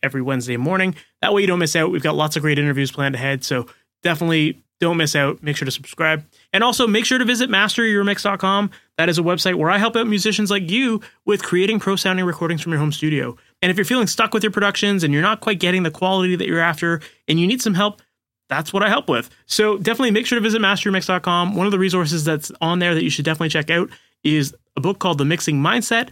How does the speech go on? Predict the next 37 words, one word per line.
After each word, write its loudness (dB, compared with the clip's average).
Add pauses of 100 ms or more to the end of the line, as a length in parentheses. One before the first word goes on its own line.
(300)
That 4
is 2
a 2
book 0
where 4
I 2
break 0
down 0
the -2
process 0
of 0
mixing -2
step -2
by 0
step, 0 (280)
showing 2
you 2
what 0
to -12
be 2
listening 0
for, 0
what 0
tools -2
to -6
be -4
using, 0 (260)
how -4
to 2
dial 2
in 0
settings, -2 (240)
all 2
that 0
kind 0
of -2
stuff. -4